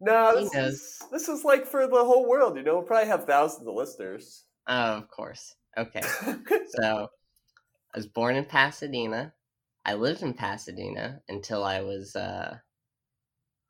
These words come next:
Speaker 2: four, and then moved.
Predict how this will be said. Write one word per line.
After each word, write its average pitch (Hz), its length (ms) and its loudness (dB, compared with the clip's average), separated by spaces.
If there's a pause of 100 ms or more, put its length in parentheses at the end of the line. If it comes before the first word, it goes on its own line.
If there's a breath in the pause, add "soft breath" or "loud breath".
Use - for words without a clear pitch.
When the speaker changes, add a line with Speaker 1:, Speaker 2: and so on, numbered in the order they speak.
(200)
Speaker 2:
four, 185 720 -8 (800)
and 110 160 -2
then 104 460 -2 (500)
moved. 135 560 -4